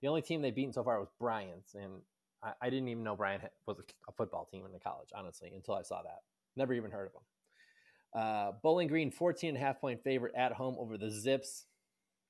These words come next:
All betting money, if, if you, no matter what you're doing, is bet against Akron. They lose more times than not.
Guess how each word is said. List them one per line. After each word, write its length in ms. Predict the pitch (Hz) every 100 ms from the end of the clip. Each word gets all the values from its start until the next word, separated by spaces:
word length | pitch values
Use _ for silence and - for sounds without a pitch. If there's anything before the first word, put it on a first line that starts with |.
| _ _ _ _ _ -
All 320 | 170 196 190
betting 340 | 135 139 135 117
money, 380 | 113 117 113
if, 140 | 101 101
if 120 | 120 -
you, 80 | 113
no 120 | 120
matter 200 | 135 120
what 320 | 113 156 -
you're 120 | 123
doing, 340 | 104 107 110 104
is 100 | 95
bet 220 | 120 127
against 300 | 113 107 104
Akron. 320 | 90 - - - _ _ _ -
They 120 | 123
lose 360 | 123 160 147 127
more 480 | 151 151 170 180 175
times 320 | 147 127 110
than 140 | 101
not. 180 | 95